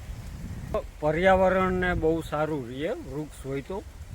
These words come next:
કેમ કે અત્યારે આપણે કહીએ છીએ ઘણા કે ભાઈ વરસાદ થતો નથી, તો ક્યાંથી થાય વરસાદ? આપણે વૃક્ષોને આપણે નિકંદર જ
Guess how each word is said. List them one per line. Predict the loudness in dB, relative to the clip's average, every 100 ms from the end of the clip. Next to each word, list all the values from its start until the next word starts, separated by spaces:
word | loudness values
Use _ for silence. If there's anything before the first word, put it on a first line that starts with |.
| -10 -8
કેમ | -6 -4
કે | -2
અત્યારે | -2 2 4 6
આપણે | 6 4 2
કહીએ | 2 6 10 8
છીએ | 8 6 6 6
ઘણા | 4 4 4
કે | 2 0
ભાઈ | 2 2 2 2 0 0
વરસાદ | -2 2 0 0 -2
થતો | -4 -2 -4 -2
નથી, | -2 -4 -6 -8 -6 -6 -6 -6 -6 -6 -4
તો | -4
ક્યાંથી | 6 8 8 6 4
થાય | 6 4
વરસાદ? | 4 2 0 -4 -2 -2 -2 -4 -4
આપણે | -2 2 2
વૃક્ષોને | 4 0 0 2 6 8 10
આપણે | 8 6 4
નિકંદર | 4 4 4 2 4 6
જ | 6